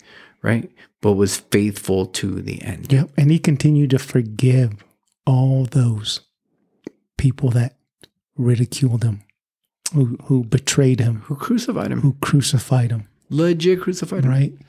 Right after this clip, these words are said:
Speaker 2: And so, so you looking at that forgiveness and that love, how deep that love is. I was, I was questioned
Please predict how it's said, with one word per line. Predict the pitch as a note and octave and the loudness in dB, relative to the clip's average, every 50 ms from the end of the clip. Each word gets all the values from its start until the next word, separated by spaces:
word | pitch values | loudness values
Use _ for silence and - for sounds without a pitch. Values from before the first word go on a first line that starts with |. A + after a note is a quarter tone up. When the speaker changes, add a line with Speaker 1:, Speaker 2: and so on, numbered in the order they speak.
| _ - | _ 0
Speaker 2:
And | D#3+ C#3+ B2 A2 | 2 2 2 2
so, | - - C#3 C3 B2+ B2+ C3 | 2 4 4 4 2 0 -2
so | - - C#3+ C3 C3 C3 - _ _ - | 0 0 0 0 0 -2 -6 _ _ -4
you | B2 A#2+ B2 C#3 D#3 E3 | -2 2 2 4 4 2
looking | D#3 D3 C#3 - C#3 C3+ | 2 0 0 2 2 2
at | B2+ B2 C3 - _ | 2 0 -2 -4 _
that | - C3+ C3+ - - - - | 0 0 0 0 -2 -4 -2
forgiveness | - C#3+ A#2+ A#2+ B2+ A#2+ A#2+ A#2+ B2 - | -2 0 2 2 2 2 2 0 0 2
and | C3+ B2 A#2+ A#2 | 2 2 4 2
that | A#2+ B2 - - | 2 0 -2 -2
love, | B2+ B2 B2 B2 A#2+ G#2+ - | -2 0 0 0 0 -2 -4
how | - - - C#3 B2 | -6 -2 -2 -2 -2
deep | A2 G#2 - C#3+ C3 B2 - _ | -2 0 0 0 0 -2 -4 _
that | - C3+ C3 - - | -2 0 0 0 -2
love | A#2+ A#2+ A#2+ C3 B2 B2+ | -2 -2 0 0 0 0
is. | D3+ D#3 D#3+ D3+ - - _ _ _ _ _ _ _ _ _ _ _ _ _ _ _ _ _ _ _ _ - | 2 2 2 0 -4 -8 _ _ _ _ _ _ _ _ _ _ _ _ _ _ _ _ _ _ _ _ -4
I | C3 | -2
was, | D3 D#3+ C#3+ - - - - | 0 0 -2 -4 -6 -4 0
I | - D#3 | 2 2
was | D3 C#3+ - | 2 2 0
questioned | - - D3+ C#3 - - - C3+ A#2+ A#2+ A#2+ G#2+ | 0 0 0 0 2 0 0 0 0 0 0 -4